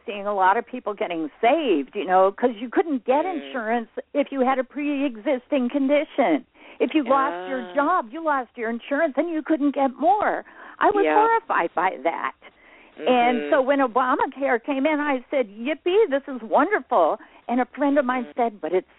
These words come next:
Speaker 1: socialism." And I said,
Speaker 2: <laughs> And I
Speaker 1: "Well,
Speaker 2: tell you
Speaker 1: so
Speaker 2: what, I
Speaker 1: tell me
Speaker 2: love,
Speaker 1: exactly
Speaker 2: I love
Speaker 1: what is so
Speaker 2: socialism.
Speaker 1: wrong with
Speaker 2: Bring it
Speaker 1: that?"
Speaker 2: in. <laughs> Yeah, exactly. Bring it
Speaker 1: <laughs> What
Speaker 2: on.
Speaker 1: is so terrible about socialism?
Speaker 2: <laughs>
Speaker 1: Like, I'm not saying communism where everybody gets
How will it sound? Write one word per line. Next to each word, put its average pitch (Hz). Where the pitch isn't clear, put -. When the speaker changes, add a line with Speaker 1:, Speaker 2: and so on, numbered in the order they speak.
Speaker 1:
socialism." 160
And 311
I 330
said, 339
Speaker 2:
<laughs> -
And -
I -
Speaker 1:
"Well, 330
Speaker 2:
tell 226
you 233
Speaker 1:
so -
Speaker 2:
what, -
I 392
Speaker 1:
tell -
me -
Speaker 2:
love, 202
Speaker 1:
exactly 330
Speaker 2:
I 196
love 202
Speaker 1:
what 302
is 370
so 208
Speaker 2:
socialism. 359
Speaker 1:
wrong 339
with 269
Speaker 2:
Bring 196
it 214
Speaker 1:
that?" 185
Speaker 2:
in. -
<laughs> -
Yeah, 247
exactly. -
Bring 214
it 226
Speaker 1:
<laughs> -
What 220
Speaker 2:
on. 605
Speaker 1:
is -
so 554
terrible 466
about 370
socialism? 277
Speaker 2:
<laughs> 262
Speaker 1:
Like, 254
I'm 359
not 370
saying 262
communism 226
where 185
everybody 214
gets 185